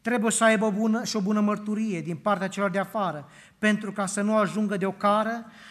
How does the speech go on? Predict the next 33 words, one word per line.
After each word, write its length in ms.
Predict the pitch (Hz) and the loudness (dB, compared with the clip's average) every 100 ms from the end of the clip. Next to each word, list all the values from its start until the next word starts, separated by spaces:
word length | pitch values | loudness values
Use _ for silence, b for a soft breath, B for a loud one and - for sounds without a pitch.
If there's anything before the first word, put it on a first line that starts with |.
| B | B
și 160 | - | -4
să 140 | 214 208 | -2 0
cadă 280 | 214 214 202 | 4 4 4
în 80 | |
cursa 800 | 190 - 254 240 - 214 196 160 135 | -2 -4 0 2 2 0 0 -4 -2
diavolului. 640 | 190 175 156 151 143 139 139 _ _ _ _ _ _ _ _ | 0 2 -2 -6 -8 -12 -16 _ _ _ _ _ _ _ _
Iubiții 340 | 170 202 233 | -4 -2 -2
Domnului 280 | 208 190 180 | -2 0 -2
Iisus, 480 | 160 165 143 - - _ _ b b b | -4 -6 -10 -14 -20 _ _ b b b
vedem 280 | 180 208 220 | -6 -2 0
aici 240 | 214 220 | 0 -2
o 60 | 220 | -2
imagine 440 | 196 208 175 190 | 0 -2 -2 -4
și 420 | 180 - 190 185 B B B B | -4 -4 -4 -6 B B B B
cum 120 | - 190 | -6 -2
ne 100 | 190 | 0
lasă 240 | 214 214 | 0 -2
cuvântul 420 | 202 185 202 185 | -6 -4 -4 -2
lui 80 | 190 | -4
Dumnezeu, 440 | 165 175 156 190 | -4 -4 -4 -4
cum 220 | 180 - 180 | -6 -4 -4
ar 80 | |
trebui 180 | 180 202 | -2 -6
să 100 | 190 | -6
fie 120 | 175 | -8
un 120 | 180 165 | -6 -8
episcop. 520 | 147 160 - 143 135 _ _ _ _ _ b b b b b | -10 -12 -12 -16 -20 _ _ _ _ _ b b b b b
Dar 120 | - | -10
dați-mi 300 | 165 185 185 | -4 -4 -4
voie 140 | 165 170 | -4 -6
să 120 | 160 | -6
spun 400 | 131 - 151 131 - _ _ | -12 -12 -14 -14 -18 _ _
ceva. 340 | _ 147 135 | _ -16 -16